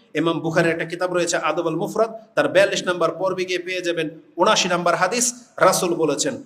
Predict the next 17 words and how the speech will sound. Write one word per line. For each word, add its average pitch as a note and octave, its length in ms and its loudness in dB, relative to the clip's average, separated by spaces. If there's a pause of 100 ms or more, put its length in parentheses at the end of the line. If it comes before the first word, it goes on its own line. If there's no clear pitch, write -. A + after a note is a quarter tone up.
(120)
"লা G#3+ 320 6
ইয়াকুনু A3 640 2
লি F#3+ 260 -2
আহাদিন F#3+ 540 2
সালাসাতু G3+ 760 4
বানাতিন C3+ 540 0 (240)
আও D4+ 420 4 (220)
সালাসাতু F#3 960 4
আখওয়াতিন", D#3+ 720 0 (200)
যার C#3+ 360 2
তিনটা B3+ 360 0
মেয়ে F3 300 -2
আছে D#3 360 -4 (180)
অথবা E3 340 0
তিনটা F#3 480 -2
বোন F#3+ 340 0
আছে, F3 400 -2